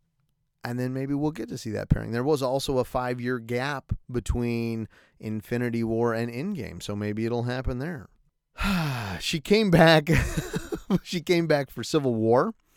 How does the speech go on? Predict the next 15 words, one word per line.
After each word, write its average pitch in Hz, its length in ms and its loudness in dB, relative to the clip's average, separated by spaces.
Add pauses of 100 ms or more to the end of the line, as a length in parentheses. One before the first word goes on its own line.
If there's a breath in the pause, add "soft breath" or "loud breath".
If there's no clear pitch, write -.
(400 loud breath)
uh, 120 260 -2
siding, 160 420 2
of 123 100 -2
course, - 300 2
with - 160 -2
Captain 160 360 -2
America 151 520 0 (180)
against 135 560 -2
the 147 100 -2
signing 135 580 -2 (340 soft breath)
of 135 280 2
the 123 60 -2
Sokovia 117 680 0
Accords, 139 680 0 (420 soft breath)
and 113 840 -6